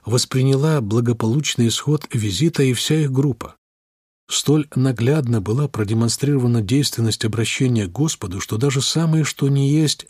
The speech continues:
пессимисты оторопели от неожиданности. Ведь,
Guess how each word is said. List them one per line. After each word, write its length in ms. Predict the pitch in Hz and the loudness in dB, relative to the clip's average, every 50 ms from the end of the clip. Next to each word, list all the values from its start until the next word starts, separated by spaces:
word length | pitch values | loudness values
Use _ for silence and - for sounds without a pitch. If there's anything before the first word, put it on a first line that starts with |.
| - | -6
пессимисты 840 | - - 143 - - 151 135 120 127 175 190 - - - 101 78 - - - - - | -2 -2 0 0 2 2 2 4 4 2 2 0 -2 -4 -8 -10 -10 -12 -20 -18 -10
оторопели 560 | - 113 - 113 98 101 - - 127 131 127 | -8 -6 -4 -2 -4 -4 -2 0 0 2 2
от 180 | 123 117 113 - | 2 0 0 0
неожиданности. 760 | 135 131 131 131 151 147 - 76 78 - - - - - - - - - - - - - - - | 0 0 0 0 0 -2 -2 -4 -8 -8 -10 -12 -12 -16 -20 -20 -20 -20 -20 -20 -20 -20 -6 -4
Ведь, 220 | 117 120 113 - | -2 -2 -2 -4